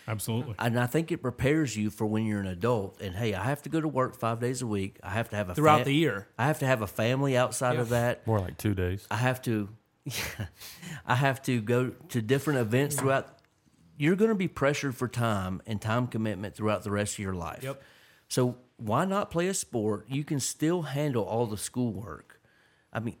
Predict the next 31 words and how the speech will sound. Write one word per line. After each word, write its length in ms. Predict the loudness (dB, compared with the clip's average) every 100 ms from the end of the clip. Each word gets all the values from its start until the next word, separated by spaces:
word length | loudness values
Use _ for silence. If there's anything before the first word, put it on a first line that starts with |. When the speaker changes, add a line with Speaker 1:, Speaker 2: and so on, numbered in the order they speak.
| _
Speaker 2:
this 260 | 0 2 2
makes 320 | 2 2 0
you 140 | 0 2
a 60 |
better 260 | 2 2 0
person 480 | 2 0 0 -2 -2
when 140 | 0
you're 80 | 0
going 220 | 0 0
to 40 |
college, 480 | -2 -2 0 0 -2
where 140 | -2 -4
you're, 160 | -4
when 180 | -2 0
you're 120 | 0
gonna 180 | 0 0
be 140 | 0 -2
a 40 |
father, 400 | 0 0 2 0
when 140 | -2
you're 80 | -2
running 280 | 0 0 0
a 60 | -2
family, 440 | -2 0 0 -2
you're 100 | -2
doing 180 | -2 0
everything 380 | -2 -2 -2 -2
else. 160 | -4
Just 160 | -6 -2
go 200 | 0 0
ahead 360 | -2 -2 -2